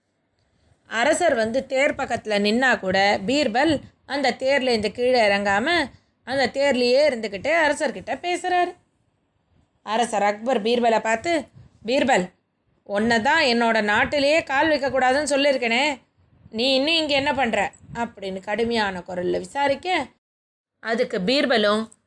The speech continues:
"அரசே, நான் நீங்க எனக்கு என்ன தண்டனை கொடுத்தீங்களோ அதுபடி தான் நடந்துக்கிறேன்" அப்படிங்கிறார்.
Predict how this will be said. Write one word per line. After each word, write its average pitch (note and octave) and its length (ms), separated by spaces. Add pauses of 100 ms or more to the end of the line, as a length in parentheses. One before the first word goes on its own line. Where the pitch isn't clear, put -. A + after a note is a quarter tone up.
(220)
"அரசே, A#3+ 480 (360)
நான் C4 300
நீங்க B3 260
எனக்கு G#3+ 280
என்ன D4 240
தண்டனை C4+ 360
கொடுத்தீங்களோ G#3 520 (100)
அதுபடி A#3 440
தான் F4 200
நடந்துக்கிறேன்" A#3+ 500 (100)
அப்படிங்கிறார். D4 720